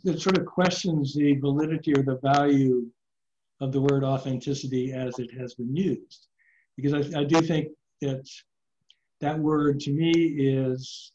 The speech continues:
more a reflection of how authentically expressive of you, of your own human heart, that it really has nothing to do with where you're from.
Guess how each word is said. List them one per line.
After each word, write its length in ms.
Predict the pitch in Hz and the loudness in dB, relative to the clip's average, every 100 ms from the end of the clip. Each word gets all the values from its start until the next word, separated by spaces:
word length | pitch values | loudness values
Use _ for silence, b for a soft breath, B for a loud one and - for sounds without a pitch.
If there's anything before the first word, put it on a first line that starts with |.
| _ _ _ _ _ _ - | _ _ _ _ _ _ -6
more 480 | 143 151 156 156 156 | -4 0 2 2 0
a 100 | 139 | 0
reflection 880 | 139 131 151 139 - 147 135 135 | 0 -2 -4 -6 -4 -4 -2 -2
of 160 | 131 127 151 | -4 -8 -8
how 460 | 156 156 151 147 _ _ _ _ _ | -4 -4 -4 -10 _ _ _ _ _
authentically 680 | 143 131 160 151 139 147 143 | -8 -4 -4 -4 -4 0 0
expressive 580 | 131 - 139 135 139 131 135 | 0 -2 -6 -4 -4 -6 -6
of 160 | 127 | -4
you, 340 | 131 131 131 131 | -2 0 -2 -4
of 120 | 123 | -6
your 200 | 127 127 | -6 -4
own 520 | 127 123 123 123 117 - _ _ _ | -6 -8 -8 -10 -12 -16 _ _ _
human 320 | - 143 127 | -4 -2 -2
heart, 420 | 123 143 - - - _ _ _ _ _ _ _ _ | -4 -8 -8 -14 -20 _ _ _ _ _ _ _ _
that 260 | 131 127 120 | -12 -10 -10
it 220 | 127 127 | -12 -6
really 240 | 139 139 131 | -2 0 -2
has 240 | 131 120 | -2 -2
nothing 400 | 139 143 143 131 | -2 -2 -2 -4
to 80 | 120 | -6
do 260 | 123 123 | -8 -6
with 120 | 120 117 | -6 -8
where 140 | 117 | -10
you're 220 | 117 110 107 | -10 -12 -16
from. 180 | 113 | -20